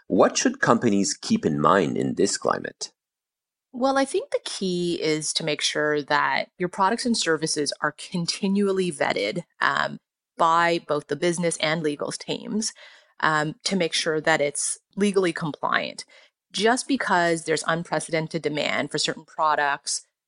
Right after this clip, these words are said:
Speaker 2: um, understandably, doesn't mean that you should just act with blinders on. So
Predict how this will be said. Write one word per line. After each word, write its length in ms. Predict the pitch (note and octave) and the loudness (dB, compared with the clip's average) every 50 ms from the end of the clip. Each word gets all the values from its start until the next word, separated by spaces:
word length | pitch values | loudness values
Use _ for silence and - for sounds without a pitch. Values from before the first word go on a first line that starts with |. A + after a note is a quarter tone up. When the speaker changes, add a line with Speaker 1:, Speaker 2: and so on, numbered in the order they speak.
| _ - | _ -2
Speaker 2:
um, 580 | C3 C3 C3 C3 C3 C3 C3+ C3+ - - - _ _ _ - _ _ _ _ _ | 0 0 2 0 0 -2 -2 -6 -8 -10 -14 _ _ _ -20 _ _ _ _ _
understandably, 960 | - F3+ F3 D#3+ D#3+ - - D#3+ D#3+ D#3+ D#3 D3 - - - C#3+ G3+ B3 A#3+ | 0 0 0 0 -2 -2 -2 -2 -2 -2 -2 -4 -6 -6 -4 -2 -2 -2 -2
doesn't 500 | F#3+ G3+ G#3 A#3+ A#3 A#3 C4 C#4+ - - | -4 -2 0 0 2 2 2 0 0 -2
mean 380 | F#3+ F#3 F#3 F3+ F3 F3 F3 E3+ | -2 -2 0 0 0 0 -2 0
that 160 | D#3+ D#3 - | 0 -2 -2
you 80 | D#3 D#3+ | -2 -4
should 220 | - - D#3 C#3+ | -4 -4 -4 -4
just 260 | - C#3+ C#3+ - - - - | -2 -4 -2 -4 -6 -4 -2
act 300 | - C#3+ C#3 C#3+ - _ | 0 0 0 -2 -6 _
with 140 | - - _ | -12 -12 _
blinders 480 | - - A#2+ A#2+ A2+ G2+ F#2+ F2+ - - | -6 -4 -4 -4 -4 -4 -6 -6 -4 -6
on. 300 | F2 D2 C2+ - - F3 | -6 -6 -6 -8 -8 -6
So 500 | - - - F3+ E3+ E3 E3 E3 D#3 | -4 0 2 2 2 2 0 -2 -4